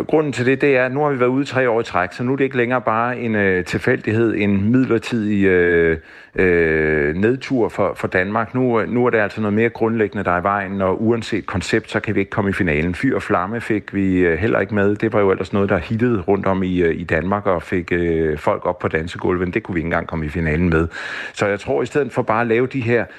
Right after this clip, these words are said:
små justeringer år efter år, hvor man sådan får nye solister på scenen næste gang, og en ny sangskriver, og så vælger man lige en ny rocksang og en ny ballade, så er man simpelthen nødt til at kigge mere grundlæggende på,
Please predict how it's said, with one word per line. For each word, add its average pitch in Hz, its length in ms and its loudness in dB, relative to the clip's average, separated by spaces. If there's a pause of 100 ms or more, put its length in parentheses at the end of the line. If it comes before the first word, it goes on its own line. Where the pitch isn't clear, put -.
(120)
små 127 360 0
justeringer 107 600 0
år 110 320 0
efter 101 200 -2
år, 104 160 2
hvor 98 100 0
man 95 120 -2
sådan 98 220 -2
får 98 220 0 (260)
nye 113 280 4
solister 107 500 0
på 101 160 -2
scenen 104 440 0
næste 95 280 0
gang, 90 240 -2
og 85 80 -2
en 87 100 -2
ny 110 120 -2
sangskriver, 92 460 -6 (240)
og 87 80 -2
så 107 100 -2
vælger 110 260 0
man 98 180 0
lige 98 120 2
en 98 120 2
ny 107 100 2 (100)
rocksang 90 420 -2
og 82 60 -4
en 87 100 -4
ny 101 80 -2
ballade, 82 460 0 (240)
så - 120 -2
er 92 40 2
man 95 100 -2
simpelthen 101 400 -2
nødt 98 180 0
til 104 100 2
at 95 60 0
kigge - 240 -6
mere 101 140 4
grundlæggende 101 640 -2
på, - 380 -2